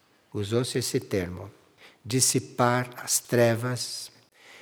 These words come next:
que os guardiães e os vigilantes teriam que neutralizar a negatividade. E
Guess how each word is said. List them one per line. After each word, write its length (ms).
que 140
os 120
guardiães 580
e 80
os 100
vigilantes 920
teriam 460
que 340
neutralizar 1300
a 100
negatividade. 1600
E 920